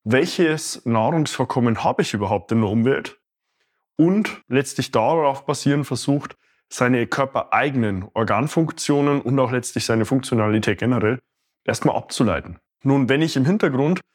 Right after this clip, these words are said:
letztlich einen signifikanten Nahrungsmangel habe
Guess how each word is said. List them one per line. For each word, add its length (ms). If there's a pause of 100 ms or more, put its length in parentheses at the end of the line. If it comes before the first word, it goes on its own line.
(320)
letztlich 680 (260)
einen 200
signifikanten 680
Nahrungsmangel 680
habe 300